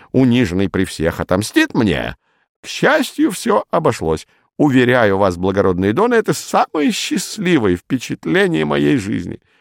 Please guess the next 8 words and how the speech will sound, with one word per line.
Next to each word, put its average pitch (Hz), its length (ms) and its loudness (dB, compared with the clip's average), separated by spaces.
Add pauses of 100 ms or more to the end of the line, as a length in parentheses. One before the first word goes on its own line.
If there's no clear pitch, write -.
(200)
Как 247 360 0
смеялся 160 1040 -2
король! 151 840 0 (380)
Как 220 420 0
был 226 340 -2
доволен 233 800 4
его 202 380 0
величество! 180 1200 -4